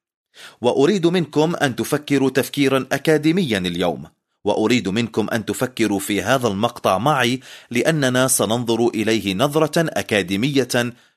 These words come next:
في محاولة منا لحل مشكلة قديمة تختص بمعنى بعض من تلك الأشياء.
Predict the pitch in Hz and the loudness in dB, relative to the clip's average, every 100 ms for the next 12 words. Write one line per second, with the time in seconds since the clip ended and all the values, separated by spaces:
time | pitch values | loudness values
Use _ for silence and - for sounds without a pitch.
0 | _ - 135 101 - 92 82 110 214 208 | _ -4 -4 -2 -2 -2 2 2 2 2
1 | 185 156 160 92 87 82 82 120 104 95 | 0 0 -2 -2 -4 -4 -4 -4 -2 -2
2 | 98 - 170 185 185 175 - 156 104 92 | -4 -4 0 0 0 0 0 0 0 0
3 | 101 101 - - _ 156 147 - 196 196 | -2 -2 -12 -20 _ -2 -2 0 0 0
4 | - 151 135 113 117 131 127 117 110 165 | 0 0 0 0 0 0 0 -2 0 2
5 | 175 139 113 104 95 98 - 101 - 101 | 4 2 0 -2 -2 -4 -4 -6 -4 -4
6 | - - 87 71 - | -2 -4 -4 -6 -10